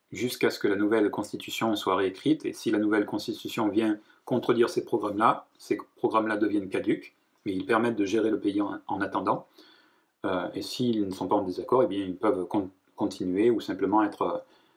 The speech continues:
être aménagés par rapport à cette nouvelle constitution. Je, je comprends bien et, et je suis d'accord avec, euh, la position de l'U P R sur éviter tout ce qui est clivant, mais je me demande si sur le fond, en réalité, on n'a pas plus de points communs que de points de divergence.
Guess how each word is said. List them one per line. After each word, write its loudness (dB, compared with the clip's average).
être 0
aménagés 4
par 2
rapport 2
à -4
cette 0
nouvelle 4
constitution. -4
Je, -6
je 0
comprends 4
bien 2
et, 0
et 0
je -8
suis -6
d'accord 4
avec, -2
euh, 2
la 0
position 2
de 8
l'U 6
P 2
R 2
sur 0
éviter 2
tout -10
ce -12
qui 2
est 2
clivant, 2
mais 2
je 2
me 4
demande 4
si -8
sur 2
le 10
fond, 0
en 6
réalité, 2
on 2
n'a 4
pas 4
plus 0
de 8
points -2
communs 4
que 0
de 4
points 0
de 4
divergence. -2